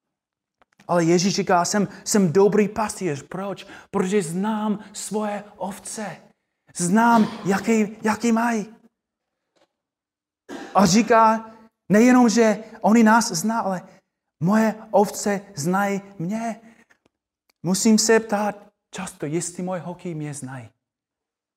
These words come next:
Já jsem vyrostl v křesťanské rodině. Každou neděli jsme chodili do sboru. A nechci jako o tom příliš moc mluvit, protože miluju,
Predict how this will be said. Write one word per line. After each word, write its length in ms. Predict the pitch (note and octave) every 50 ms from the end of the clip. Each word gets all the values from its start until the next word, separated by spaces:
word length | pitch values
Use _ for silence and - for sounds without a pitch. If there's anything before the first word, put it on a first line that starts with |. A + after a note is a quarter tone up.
| _ _ _ _ _ _ _ _ _ _ _ _ _ _ _ _ _ _ _ _ _ _ _ _ _ _ _ _ _ _ _ _ _ _ _ _ _ _ _ _ _ _ _ _ _ - - -
Já 80 | B2+
jsem 180 | C#3 - G#3 F#3+
vyrostl 640 | G3 F#3+ F3+ F#3 F#3+ F#3 - - F#3 E3 D#3 C#3+ B2 A2 - - - - - _ _ _ _
v 40 | -
křesťanské 720 | - - E3 - - - E3 E3 - - F#3 D#3+ D#3 D3+
rodině. 560 | C#3 C3 C3+ C#3 C#3 C3 A2+ G2+ F2+ - - - - _ _ _ _ _ _ _ _ _ _ _ _ _ _ _ _ _ _ _ _ _
Každou 400 | - D#3 D#3+ D#3+ C#3 D#3 F#3 F3
neděli 400 | F3 F3 F3 E3 F3 D#3+ D#3 D3
jsme 300 | - - D#3 D3+ D3+ C#3+
chodili 380 | - - D#3 D3 D3 D3+ D3+
do 140 | C#3+ C#3+ C#3
sboru. 500 | C3 A#2 A2+ A#2+ B2+ B2 A2+ G2 F2+ - - _ _ _ _ _ _ _ _ _ _ _ _ _ _ _ _ _ _ _ _ _ _ _ _ _ _ _ _ _ _ _ _ _ _ _ _ _ _ _ _ _ _ _ _ _ _ _ _ _ _ _ _ _ _ _ _ _ _ _ _ _ _ _ _ _ _ _ -
A 60 | B2+
nechci 320 | D3+ D#3+ D#3 - - F#3+
jako 180 | F#3 F3+ E3+ F#3
o 40 | E3
tom 260 | F3 F#3 F3+ F3+ F3
příliš 380 | - - F#3 E3 E3 E3 E3
moc 220 | - E3 E3 D#3+ -
mluvit, 240 | D3+ D#3 D3 D3 C3
protože 300 | - - A#2+ C#3+ D3 D3
miluju, 540 | C#3+ D3 D#3 D#3+ E3 D#3+ D3+ C#3 C3+ -